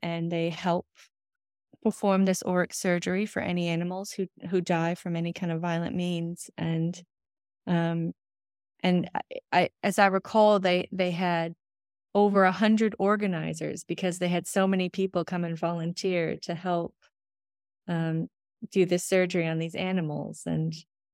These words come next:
I j-, I think that's just lovely. And I think it shows too, 'cause Doctor King was also a big fan of, of,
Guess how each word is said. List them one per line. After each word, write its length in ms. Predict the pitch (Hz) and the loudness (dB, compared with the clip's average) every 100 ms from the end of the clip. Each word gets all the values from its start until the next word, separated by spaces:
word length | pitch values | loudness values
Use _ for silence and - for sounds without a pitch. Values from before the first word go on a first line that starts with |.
| _ _ _ | _ _ _
I 120 | 202 190 | -2 -2
j-, 160 | 202 - | -4 0
I 140 | 185 | 0
think 220 | 185 175 | 2 -2
that's 200 | - - | -2 -4
just 220 | - 190 208 | -4 0 2
lovely. 540 | 226 - 156 180 185 - | 0 0 -2 -4 -8 2
And 180 | 208 - | 2 4
I 140 | 220 | 4
think 180 | 254 233 | 4 2
it 100 | 208 | 4
shows 280 | 220 208 - | 4 2 0
too, 180 | 226 | -2
'cause 180 | 208 202 | 0 0
Doctor 300 | 208 208 208 | 0 0 -2
King 240 | 196 208 196 | -4 -2 -2
was 160 | 190 | 4
also 520 | 196 202 202 185 180 - | 4 4 2 0 -2 -6
a 80 | 185 | -6
big 200 | - 185 | -4 -4
fan 360 | - 185 175 165 | -2 -4 -2 -4
of, 120 | 165 - | -6 -8
of, 100 | 175 | -10